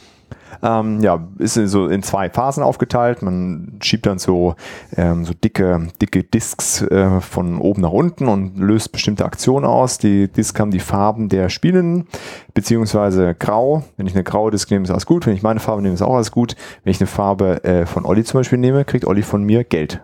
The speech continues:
äh, ein, ein Geld einfach. Äh, was halt cool ist, wenn du, äh, in meiner Allianz bist, ist das eine Möglichkeit, um sich so ein bisschen Kohle hin und her zu schieben. Ähm, erinnert so ein bisschen an, an Magna Storm, wer das von euch kennt, äh, so ein ähnlicher Mechanismus und dann,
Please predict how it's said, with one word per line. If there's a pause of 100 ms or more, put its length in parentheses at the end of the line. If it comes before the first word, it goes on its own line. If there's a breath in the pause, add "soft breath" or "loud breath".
äh, (160)
ein, (240)
ein
Geld
einfach. (400 loud breath)
Äh,
was
halt (140)
cool
ist,
wenn
du,
äh,
in
meiner
Allianz
bist,
ist
das
eine
Möglichkeit,
um
sich
so
ein
bisschen
Kohle
hin
und
her
zu
schieben. (680 loud breath)
Ähm,
erinnert
so
ein
bisschen
an,
an
Magna
Storm,
wer
das
von
euch
kennt,
äh, (380)
so
ein
ähnlicher
Mechanismus
und
dann,